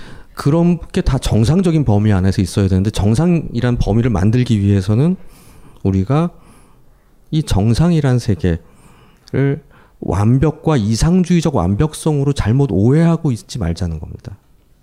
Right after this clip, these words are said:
사실은 대-, 남들 그, 그런 이 원인들을 주는 게 페북, 뭐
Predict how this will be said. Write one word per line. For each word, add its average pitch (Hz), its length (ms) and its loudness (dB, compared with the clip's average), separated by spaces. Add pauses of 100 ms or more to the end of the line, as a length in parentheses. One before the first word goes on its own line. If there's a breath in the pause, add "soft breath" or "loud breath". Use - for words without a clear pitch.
(1120 soft breath)
사실은 160 920 0 (880 soft breath)
대-, 95 340 -2 (160)
남들 135 560 0 (640 soft breath)
그, 147 240 0
그런 165 420 0
이 127 320 -4
원인들을 143 480 0
주는 135 240 -4
게 147 80 -2
페북, - 720 -2
뭐 110 200 -4